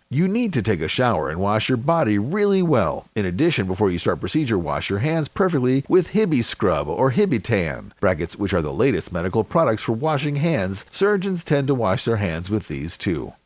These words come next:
You need to find a latex glove to use. Also, using lubricants is a good idea. Four, the lubricants will let your finger, s-, brackets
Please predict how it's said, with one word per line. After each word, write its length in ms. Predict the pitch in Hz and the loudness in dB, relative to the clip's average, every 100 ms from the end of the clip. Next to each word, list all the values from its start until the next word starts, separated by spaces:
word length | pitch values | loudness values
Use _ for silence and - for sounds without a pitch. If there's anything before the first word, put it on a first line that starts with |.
| _ | _
You 140 | 143 | 0
need 160 | 247 233 | 2 0
to 80 | |
find 320 | 185 147 120 131 | 2 2 2 2
a 60 | |
latex 480 | 185 226 226 127 95 | 2 0 2 0 0
glove 260 | - 82 78 | -2 -2 -2
to 80 | |
use. 360 | 85 73 62 - | -4 -4 -8 -12
Also, 400 | - 82 78 - | -4 -2 0 0
using 360 | 113 104 127 151 | 0 0 0 0
lubricants 440 | 208 160 120 143 | 0 0 0 -2
is 120 | 156 | -2
a 40 | 165 | -2
good 160 | 170 | 0
idea. 560 | 196 196 196 190 - - | 0 0 0 0 -2 -4
Four, 500 | - 254 214 92 64 - - | -4 0 2 2 -2 -12 -4
the 100 | 151 | 0
lubricants 500 | 202 262 220 180 147 | 2 2 0 0 0
will 100 | 127 | 2
let 120 | 117 | 2
your 140 | 92 90 | 0 0
finger, 460 | 175 180 87 82 87 | 0 0 0 -4 -8
s-, 160 | - - | -14 -12
brackets 520 | 76 82 78 76 - | -4 -4 -4 -6 -6